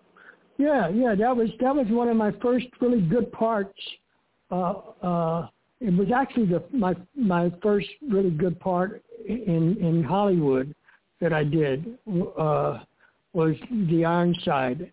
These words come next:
I, I worked opposite, uh, Kathy Quinlan, who later on, uh, really did very well, uh, with her career.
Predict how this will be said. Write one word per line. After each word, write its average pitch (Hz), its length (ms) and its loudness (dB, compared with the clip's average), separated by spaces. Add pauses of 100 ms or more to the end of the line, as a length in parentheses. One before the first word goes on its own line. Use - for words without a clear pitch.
(160)
I, 156 60 -2
I 165 340 -2
worked 180 340 0
opposite, 175 600 0 (100)
uh, 147 160 2 (560)
Kathy 180 440 0
Quinlan, 156 760 0 (220)
who 160 380 2
later 160 380 2
on, 156 520 -2 (140)
uh, 156 120 -2
really 160 340 2
did 147 320 -2
very 151 260 0
well, 139 460 0 (640)
uh, 143 140 -2
with 156 200 -2
her 143 180 -2
career. 143 540 -2